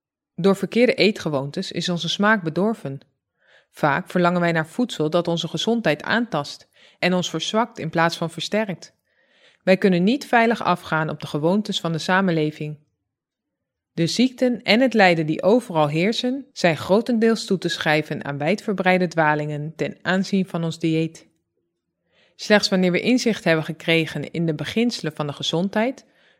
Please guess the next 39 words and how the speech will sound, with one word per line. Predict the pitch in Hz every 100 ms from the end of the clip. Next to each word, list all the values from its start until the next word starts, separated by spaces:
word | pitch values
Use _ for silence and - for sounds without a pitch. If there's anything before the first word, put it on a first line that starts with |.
| _
kunnen | - 190 175
we |
voldoende | 165 156 170 226 233
waakzaam | 170 156 - 151
zijn | - 131 160 190
tegen | - 208 226 180
de |
kwalijke | 165 160 151 151 151
gevolgen | 151 - 202 208 208 151 175
van | 160
een | 156 -
onjuist | - 226 175 151
dieet. | - 196 214 - - _ _ _ _ _ _ _
Zij | - - 196 180
die, | 165 143 -
na | 165 160
het | 156
inzien | - 240 226 190 156
van | 156 156
hun | 147
fouten, | - 190 190 185 139 143 _ _
de | - 156
moed | 170 247
hebben | 190 160 147 -
om | 165
de | 147
gewoontes | 156 151 196 214 151
te | -
veranderen, | - 147 147 185 214 240 294 _ _ _ _
zullen | - 180 170
ontdekken | 175 165 196 - 151 170
dat | 165
het | 165 160
hervormingsproces | 156 - 220 233 190 - 143 - 147 165
strijd | - - 180 233 -
kost | - 143 - _
en | 165
veel | - 170
volharding. | 170 165 180 214 147